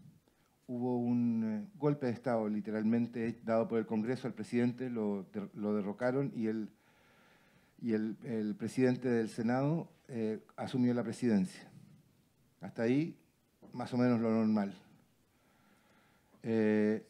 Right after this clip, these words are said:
eso fue un día martes. El día jueves hubo muchas movilizaciones y hubo dos muertos. La Biblioteca Nacional del Perú, que depende de la presidencia, no depende de otro, depende de la presidencia,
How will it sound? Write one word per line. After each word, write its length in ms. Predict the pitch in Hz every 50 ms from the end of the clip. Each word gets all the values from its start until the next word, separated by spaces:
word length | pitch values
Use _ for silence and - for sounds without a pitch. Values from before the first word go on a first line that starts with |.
| _ _
eso 200 | 135 120 127 117
fue 140 | - 135 123
un 100 | 123 120
día 160 | 123 131 127
martes. 500 | 139 139 131 - - - 104 - - - -
El 120 | 117 117
día 180 | 110 139 147 131
jueves 580 | - - 180 175 175 170 175 175 - - - - _
hubo 280 | - 143 139 139 139 127
muchas 320 | 131 151 165 160 - 151
movilizaciones 840 | 147 151 147 139 135 135 - 139 - - 147 147 147 151 156 165 156 - - - - - - _ _ _ _ _ _ _ _ _ _ _ -
y 400 | 127 123 123 123 123 127 120 - - _ _ _
hubo 340 | 131 120 123 127 127 123 120
dos 160 | 110 123 110
muertos. 580 | 113 113 98 87 - - - - - - - - _ - _ _ _ _ _ _ _ _ _ _ _ _ _ _ _ _ _ _ _ _ _ _ _ -
La 100 | 107 110
Biblioteca 540 | 113 110 110 101 123 - 131 127 123 120
Nacional 440 | 117 117 113 107 - 120 117 120 120
del 100 | 120 113
Perú, 340 | 104 - 110 113 135 127 - - - - - - _
que 140 | _ 98 90
depende 640 | 85 90 - - 110 110 107 104 92 98 107 214 - - -
de 80 | 87
la 80 | 78 82
presidencia, 760 | - 76 - - 104 101 107 117 113 104 92 - 87 82 - - - _ _ _ _ _ _ _ _ _ _ _ _ _ - - - - _
no 160 | 101 95 95
depende 400 | 92 87 95 110 113 117 123 123
de 80 | 120 120
otro, 240 | 120 117 117 85 90
depende 320 | 90 92 104 104 107 110
de 60 | 107
la 100 | 104 107
presidencia, 640 | 107 107 104 - 117 113 117 117 113 - 123 117 143